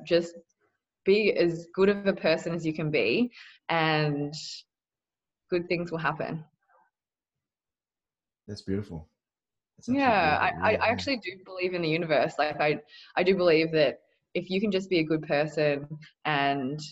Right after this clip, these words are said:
Speaker 1: you know, just try and just do the best you can, then the universe just rewards you. It just has this funny way of working out. Like, it's brought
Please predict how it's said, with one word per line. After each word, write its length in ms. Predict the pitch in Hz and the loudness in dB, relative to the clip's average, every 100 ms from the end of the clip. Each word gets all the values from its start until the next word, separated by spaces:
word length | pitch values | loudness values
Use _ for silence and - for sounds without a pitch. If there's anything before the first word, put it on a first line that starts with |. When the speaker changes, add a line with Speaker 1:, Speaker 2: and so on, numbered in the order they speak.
| _ _ _ _ _ _ _ _ _ - | _ _ _ _ _ _ _ _ _ -4
Speaker 1:
you 80 | 170 | 2
know, 120 | 156 | 2
just 160 | 175 - | 0 -2
try 240 | 185 190 | 2 4
and 100 | 262 | 4
just 140 | 302 | 2
do 100 | 220 208 | 2 2
the 80 | |
best 380 | - 175 190 - | 2 0 0 -2
you 80 | 175 | -8
can, 440 | - 180 147 139 | -4 0 2 2
then 120 | 175 170 | 0 0
the 60 | |
universe 460 | 170 180 196 214 220 | 0 -2 0 0 -2
just 160 | 196 | -4
rewards 360 | 175 147 143 160 | -2 2 0 2
you. 100 | 139 | -2
It 40 | |
just 140 | 185 - | -2 -4
has 120 | 240 | -2
this 140 | 269 - | -2 -2
funny 260 | 196 202 | -2 0
way 160 | 185 170 | 2 2
of 80 | 170 | 2
working 320 | 160 160 170 | 0 0 0
out. 180 | 143 110 | 2 0
Like, 160 | 151 | -2
it's 140 | 160 - | -4 -2
brought 240 | 170 151 | 2 2